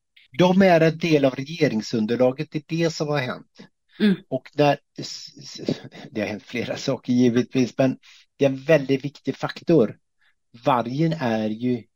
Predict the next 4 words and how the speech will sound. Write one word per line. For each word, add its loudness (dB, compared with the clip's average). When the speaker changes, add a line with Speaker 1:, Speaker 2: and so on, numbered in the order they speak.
Speaker 1:
i -4
mötesrummet -2
och -2
har 2